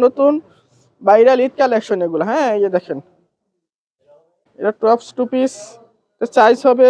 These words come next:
তিনটা সাইজ, ওয়ান পিস। এই দেখেন, এগুলা বর্তমানে সবচেয়ে ভাইরাল থ্রি পিস প্যাটার্ন। এই সুতির মধ্যে এমব্রয়ডারি, আরি এবং এটা অনেকগুলো কালার আছে। খুবই রিজনেবল প্রাইসে এগুলো অনেক চলতেছে। ফ্রি সাইজ, লং হবে পঞ্চাশ,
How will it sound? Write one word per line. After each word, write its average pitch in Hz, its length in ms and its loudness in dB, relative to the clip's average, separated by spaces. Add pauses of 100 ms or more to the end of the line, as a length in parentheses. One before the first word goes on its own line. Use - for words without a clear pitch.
(140)
তিনটা 294 340 -2
সাইজ, 170 200 0
ওয়ান 185 200 -4
পিস। 160 160 -10 (1080)
এই 190 120 -2
দেখেন, 185 200 0 (200)
এগুলা 254 220 2 (120)
বর্তমানে 247 440 -2 (220)
সবচেয়ে 220 300 -6
ভাইরাল 220 320 0
থ্রি 247 160 -8
পিস 233 180 -12
প্যাটার্ন। 202 320 -4
এই 269 100 0 (120)
সুতির 269 340 -6
মধ্যে 220 280 -4
এমব্রয়ডারি, 240 500 -2 (140)
আরি 220 180 0 (180)
এবং 240 120 -4 (120)
এটা 240 120 -6 (100)
অনেকগুলো 247 340 -8
কালার 220 260 -2
আছে। 247 120 -10 (100)
খুবই 220 320 0
রিজনেবল 214 420 0
প্রাইসে 214 360 2 (120)
এগুলো 214 200 -4 (120)
অনেক 214 200 -6 (360)
চলতেছে। 226 380 -6 (360)
ফ্রি 240 140 -8 (160)
সাইজ, 196 200 -2 (640)
লং 202 200 2 (140)
হবে 240 180 2 (160)
পঞ্চাশ, 254 380 -2